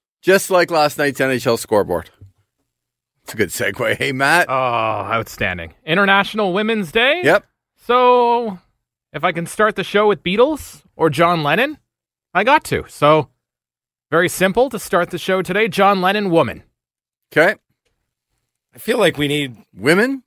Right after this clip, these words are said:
Speaker 1: singing?
Speaker 3: all female, uh,
Speaker 1: Yeah.
Speaker 3: singers today.
Speaker 1: I kinda do too.
Speaker 2: All right. <laughs> Gonna be a lot of that. I started with just woman.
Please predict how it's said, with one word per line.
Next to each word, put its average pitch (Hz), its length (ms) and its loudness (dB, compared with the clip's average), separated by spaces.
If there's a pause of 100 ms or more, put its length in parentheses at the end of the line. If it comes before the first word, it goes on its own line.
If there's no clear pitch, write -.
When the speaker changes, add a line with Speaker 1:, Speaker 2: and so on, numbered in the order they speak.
(120)
Speaker 1:
singing? 214 460 -2
Speaker 3:
all 151 240 -2
female, 147 760 -4
uh, 139 60 -2
Speaker 1:
Yeah. 214 260 0 (1400)
Speaker 3:
singers 180 440 -2
today. 113 320 -10
Speaker 1:
I 208 340 -4
kinda 233 260 -2
do 190 160 -4
too. 226 340 -2 (580)
Speaker 2:
All 220 80 0
right. 240 220 -2 (360)
<laughs> - 400 -10
Gonna - 1500 -8
be 139 100 4
a 127 60 6
lot 120 260 2
of 123 120 -4
that. 110 260 -4 (1200)
I - 40 -20
started 131 340 -2
with 110 120 -6
just - 360 -6
woman. 127 500 -2